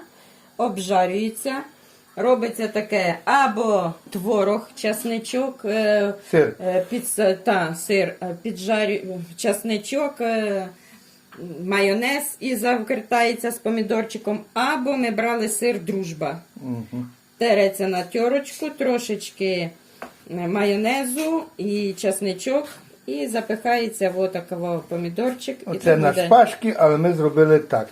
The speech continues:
Speaker 1: це буде такий баклажан, його порізали, підсолили, він стече, зараз пожариться на сковорідці, перемажеться часничком.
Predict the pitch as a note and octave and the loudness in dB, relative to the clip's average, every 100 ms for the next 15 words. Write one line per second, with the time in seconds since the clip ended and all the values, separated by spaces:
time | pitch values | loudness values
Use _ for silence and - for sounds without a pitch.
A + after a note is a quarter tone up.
0 | - D4 D#4 C#4 C4+ B3 A#3+ C4+ G#3+ A#3 | -6 -4 -2 -4 -2 -4 -2 0 0 2
1 | A3+ G#3 F#3 F#3 F3 F3 F3+ G3 F3+ G3 | 2 2 2 0 0 -2 0 0 0 -2
2 | F#3+ G#3+ B3 C#4 G#3+ - G3+ F#3 F3+ E3+ | 0 2 2 -2 -6 -2 0 2 2 2
3 | F#3 A#3 - - - _ G#3 G#3 - G3 | 0 -2 -6 -20 -20 _ 2 2 0 -4
4 | F#3+ G#3+ A3+ G#3 A3+ G#3 G3 F#3+ F3 F3+ | -2 0 0 2 4 4 2 -2 4 4
5 | F3 E3 - E3+ D#3+ D#3+ - _ - - | 4 0 -2 -2 -2 -6 -18 _ -20 -4
6 | G#3 G#3 G#3 - F#3+ G3+ G#3+ C4 - - | 4 4 4 -2 0 2 0 -4 -4 0
7 | D#4+ E4 A#3+ A3+ A3+ A#3+ C4+ B3 B3 - | 0 2 4 4 4 4 4 2 -4 0
8 | G#3+ G3+ - F#3+ - C#3+ - - C#3+ | 2 2 0 -6 -6 -12 -12 -12 -12